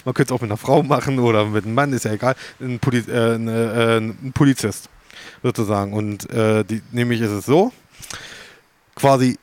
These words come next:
Twist Nummer eins, sage ich jetzt mal, nenne ich es jetzt mal, ist sozusagen, diese Person, unsere Hauptfigur, ist eigentlich ein, ein Gefängnisinsasse gewesen,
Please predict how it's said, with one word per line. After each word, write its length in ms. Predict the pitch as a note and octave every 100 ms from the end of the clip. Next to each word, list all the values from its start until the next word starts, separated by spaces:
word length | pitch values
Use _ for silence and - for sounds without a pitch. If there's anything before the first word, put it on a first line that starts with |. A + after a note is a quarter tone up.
| -
Twist 360 | - F3+ - D3+
Nummer 220 | C3+ B2
eins, 420 | D3 A3 - - -
sage 220 | F3 F#3
ich 80 | F#3
jetzt 180 | F3+
mal, 240 | F#3+ G3 B3+ - - - -
nenne 160 | D3
ich 60 | D#3+
es 40 |
jetzt 180 | E3 D3+
mal, 180 | D#3 C3+
ist 160 | C#3
sozusagen, 480 | C3+ C3 B2+ B2+ C3 - - - - _ _ _
diese 180 | D#3 E3+
Person, 340 | E3+ C#3 D#3
unsere 280 | C3+ B2 A2
Hauptfigur, 640 | C#3 - D#3+ D3+ C#3+ D3
ist 320 | - C#3 - -
eigentlich 520 | A#2+ C3 C3 C3 -
ein, 480 | - A#2+ A#2+ B2 B2
ein 240 | - A#2 A#2
Gefängnisinsasse 800 | - C3+ G3+ C3+ B2 G#2+ A#2+
gewesen, 480 | G#2+ G#2+ A2+ D3+ G#3+